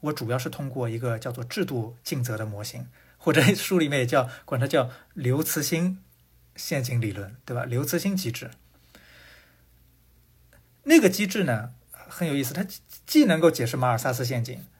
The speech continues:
也能够解释现代经济增长，它是一个类似的，你可以说它是一个大一统增长理论。但是我不认为那个刘慈欣陷阱解释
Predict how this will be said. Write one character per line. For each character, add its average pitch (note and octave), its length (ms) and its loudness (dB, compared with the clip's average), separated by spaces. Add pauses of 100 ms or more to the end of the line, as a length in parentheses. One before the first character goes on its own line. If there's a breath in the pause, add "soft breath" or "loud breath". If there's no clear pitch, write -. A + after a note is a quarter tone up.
(120)
也 D#3 260 2
能 D3+ 160 2
够 A#3+ 140 4
解 A#2+ 180 -6
释 B2 300 -6
现 D3+ 180 -6
代 B2 100 0
经 B2 140 -6
济 A#2+ 100 -4
增 B2 180 -4
长， B2+ 280 -6
它 D3+ 100 -4
是 D3+ 160 -6
一 C3 80 -6
个 C3 380 -4 (260)
类 D3+ 160 -6
似 A#2+ 140 -4
的， A#2+ 60 -2
你 A2+ 100 -4
可 - 160 -10
以 A2+ 40 -6
说 A#2+ 140 -10
它 B2 140 -8
是 A#2+ 100 -10
一 A#2+ 40 -12
个 A#2+ 80 -10
大 A#2 180 -4
一 A#2 80 -6
统 A#2+ 180 -8
增 A#2 140 -8
长 G#2 180 -12
理 A2+ 100 -14
论。 - 180 -16 (500 loud breath)
但 D4 140 10
是 C#4+ 80 2
我 C#3+ 180 0
不 C#3 160 -4
认 G3+ 180 2
为 C3+ 100 -2
那 C#3 100 -6
个 C3 80 -4
刘 A2+ 120 -4
慈 A#2+ 140 -6
欣 C#3 160 -6
陷 C#3 180 -8
阱 B2 220 -6
解 B2 260 -10
释 A#2 360 -6